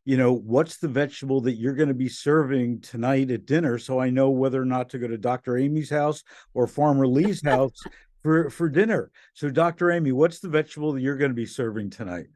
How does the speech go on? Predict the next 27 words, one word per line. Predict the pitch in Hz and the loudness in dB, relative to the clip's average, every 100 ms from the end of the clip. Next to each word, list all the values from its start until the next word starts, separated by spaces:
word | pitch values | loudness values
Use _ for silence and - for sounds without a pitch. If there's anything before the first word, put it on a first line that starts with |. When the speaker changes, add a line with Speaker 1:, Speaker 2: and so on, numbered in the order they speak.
| _ _ _ _ _ _ _ - | _ _ _ _ _ _ _ -6
Speaker 2:
That's | 196 - | -4 -4
such | - 180 | -4 -2
a | 226 | -2
good | 190 165 | -4 -4
question. | - - - 143 196 - _ _ _ | -6 -8 -10 -10 -10 -12 _ _ _
Tonight, | - 233 226 339 294 - | -2 2 2 0 -2 -4
I | 233 359 | -4 -2
think | 427 403 | -4 -2
we'll | 226 | 0
be | 381 | 0
having | 311 226 190 | 0 0 -2
purple | - 247 - | -2 -4 -2
sweet | 294 - 208 - | -4 -4 -8 -6
potatoes | 190 220 165 185 196 - | -4 -4 -4 -8 -8 -8
at | - | -6
our | - 214 | -6 -6
house. | - - 247 _ _ _ - | -6 -10 -14 _ _ _ -2
Those | 262 269 | 2 4
are | 277 | 4
one | 240 | 4
of | 240 | 4
Speaker 1:
Okay. | 202 | 0
Speaker 2:
my | - - | -4 -2
favorites, | 185 170 156 - - | -2 0 -4 -6 -6
and | 190 180 165 - | -2 -2 -4 -6
they're | 214 196 | -2 0
delicious. | 175 156 - - - | 0 -2 -6 -10 -14